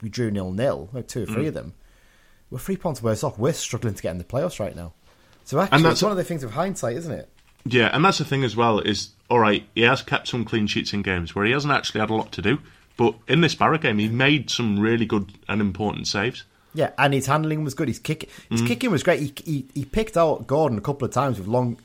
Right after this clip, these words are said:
Speaker 1: early, quick kicks, which is something we clearly saw as a potential weapon. Unfortunately, I'm not gonna be able to use it for the next few games, but,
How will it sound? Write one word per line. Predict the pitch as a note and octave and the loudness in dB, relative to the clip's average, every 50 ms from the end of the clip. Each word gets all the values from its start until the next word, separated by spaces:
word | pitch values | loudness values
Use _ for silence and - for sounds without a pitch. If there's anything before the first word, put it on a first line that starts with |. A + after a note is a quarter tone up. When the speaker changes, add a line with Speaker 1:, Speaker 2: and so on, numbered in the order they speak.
| - | -4
Speaker 1:
early, | C3 A#2+ A#2 A2+ G#2+ G2 | -2 0 0 0 0 -2
quick | - - A2 - - | -4 -6 -8 -8 -6
kicks, | - C3 C3+ C3+ - - | -6 -6 -6 -6 -8 -14
which | G2 - - | -14 -12 -10
is | - | -10
something | - C3 B2+ A2+ A#2 G#2+ | -8 -8 -6 -6 -6 -8
we | G#2 G2+ | -8 -8
clearly | - - A#2 A2+ G#2 F#2+ F2+ _ _ _ _ _ _ _ _ _ | -6 -4 -4 -2 -2 -4 -6 _ _ _ _ _ _ _ _ _
saw | - - C3+ A#2+ A2 | -4 0 2 2 2
as | G#2 F#2 | 2 0
a | - | -4
potential | - - B2 G#2 G2+ G#2 F#2+ F#2 F2+ - - | -6 -4 -4 -4 -4 -6 -8 -8 -10 -12 -8
weapon. | G#2 B2 B2+ B2 - G2+ F2+ | -6 -6 -6 -4 -6 -6 -6
Unfortunately, | F2+ E2+ - A2 G#2 - G2+ | -6 -6 -4 -4 -4 -4 -6
I'm | F#2+ | -8
not | F#2+ F#2 | -8 -8
gonna | - F#2 | -8 -8
be | E2+ | -10
able | E2+ - | -10 -8
to | - G#2 | -4 -4
use | C#3+ D3 | -4 -4
it | C3+ F#2+ | -4 -6
for | - | -6
the | G#2 | -6
next | G2 - - - | -8 -8 -8 -8
few | A2 F2+ | -8 -6
games, | D#2+ E2+ E2 F2+ G#2 G#2 - | -8 -8 -8 -8 -10 -8 -4
but, | - B2 A#2 - | -2 -2 -2 -2